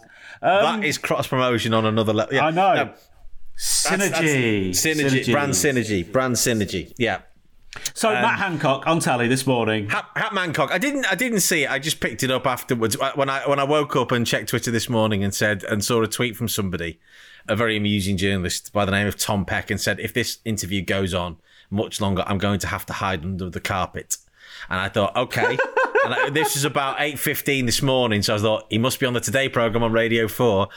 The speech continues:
Speaker 2: So I thought, "Let's just look for a quick précis of what he's talking about." Oh, and then the, he'd obviously been sent out as the sacrificial lamb. And I mean, it, it is, it's like they have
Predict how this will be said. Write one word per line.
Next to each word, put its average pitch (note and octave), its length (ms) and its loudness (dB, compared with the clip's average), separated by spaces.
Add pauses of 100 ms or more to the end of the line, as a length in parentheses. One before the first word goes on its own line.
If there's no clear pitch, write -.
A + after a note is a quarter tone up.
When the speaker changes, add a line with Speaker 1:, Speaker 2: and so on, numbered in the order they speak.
(100)
Speaker 2:
So A2+ 100 0
I G#2 40 2
thought, B2 340 0
"Let's F#4+ 240 2
just C4 160 0
look G#3 280 2
for E3+ 120 0
a - 40 -2
quick C#3 280 -2
précis C#3 480 0
of A#2+ 80 0
what B2 200 2
he's A2+ 200 0
talking G#2+ 240 2
about." F#2+ 180 -2 (560)
Oh, G#2 440 0 (280)
and C3+ 200 -2
then C#3 280 -2
the, C3+ 260 0
he'd E3 360 0
obviously E3 360 2
been C#3+ 200 0
sent C#3 300 0
out A#2+ 240 -2
as G#2+ 100 0
the A2+ 80 -2
sacrificial A2 720 0
lamb. F#2+ 300 0
And A#2 120 0
I C#3+ 100 2
mean, F#3+ 120 2
it, G#3+ 80 0
it A3 180 0
is, A3+ 240 0 (520)
it's F3+ 240 -2
like A#3 180 2
they G#3 120 0
have B2+ 500 -2